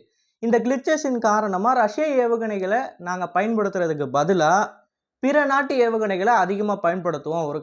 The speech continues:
காம்பேட்ல அப்படின்னு சொல்லி பப்ளிக்காவே சொல்லியிருக்காங்க. And ரஷ்ய ஏவுகணைகளை தவிர்த்து இந்தியா கிட்ட மீகா, மீட்டியார், அப்புறம் இஸ்ரேலோட ஏர் டு ஏர் ஏவுகணைகள் இருக்கு.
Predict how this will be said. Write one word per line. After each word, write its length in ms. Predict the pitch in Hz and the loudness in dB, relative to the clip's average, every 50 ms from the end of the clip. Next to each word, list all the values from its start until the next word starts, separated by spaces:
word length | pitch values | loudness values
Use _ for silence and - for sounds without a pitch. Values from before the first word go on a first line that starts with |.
| - | -4
காம்பேட்ல 540 | 151 160 180 185 175 170 151 151 156 156 151 | -4 -2 -2 0 0 -2 -2 -2 -2 -2 -2
அப்படின்னு 280 | 139 127 131 131 131 - | -2 -2 -6 -8 -8 -10
சொல்லி 220 | 123 113 120 156 175 - - - | -10 -8 -6 -6 -8 -8 -8 -6
பப்ளிக்காவே 640 | - 156 160 170 190 220 226 214 214 190 156 147 180 185 185 | -4 -4 -4 -4 -4 -6 -6 -2 -2 -2 -2 -2 -4 -6 -8
சொல்லியிருக்காங்க. 520 | 165 139 135 135 120 110 123 113 107 107 107 - - _ _ _ _ _ _ _ _ _ _ _ _ _ - | -10 -10 -10 -10 -10 -8 -10 -10 -10 -10 -12 -14 -16 _ _ _ _ _ _ _ _ _ _ _ _ _ -4
And 140 | 208 226 - 220 | 0 0 2 2
ரஷ்ய 220 | 214 214 294 302 311 285 | 2 0 0 0 2 2
ஏவுகணைகளை 500 | 262 254 254 247 240 233 220 220 214 202 208 - | 2 2 2 0 -2 0 0 0 0 -2 0 0
தவிர்த்து 400 | 196 214 240 254 226 - - 269 269 233 | 0 2 2 2 0 -2 -6 -6 -4 -4
இந்தியா 260 | 214 214 202 233 233 226 202 | -4 -2 0 0 0 0 0
கிட்ட 260 | 196 185 165 208 220 202 185 165 | -2 -4 -4 -4 -4 -4 -4 -4
மீகா, 400 | 175 208 226 220 - - 208 214 254 - - - _ _ _ _ _ _ - | -4 -4 -4 -4 -4 -2 0 0 0 -2 -6 -12 _ _ _ _ _ _ -10
மீட்டியார், 680 | 147 180 220 226 226 _ - 220 202 202 214 254 247 - - 160 | -6 -4 -4 -4 -4 _ -4 0 2 2 2 2 0 -2 -6 -10
அப்புறம் 260 | 156 - 175 180 180 185 | -8 -6 -6 -6 -6 -6
இஸ்ரேலோட 460 | 185 - - 233 262 254 233 220 208 190 185 | -8 -6 -2 2 2 2 2 2 2 2 2
ஏர் 160 | 185 196 190 - | 2 0 -2 -4
டு 80 | - 196 | -4 -4
ஏர் 140 | 180 175 170 165 | -2 -2 -4 -4
ஏவுகணைகள் 480 | 165 170 170 156 156 147 151 185 196 160 135 139 | -4 -6 -6 -6 -8 -8 -6 -6 -6 -6 -4 0
இருக்கு. 320 | 170 185 175 - - 123 | 0 0 0 -2 -6 -10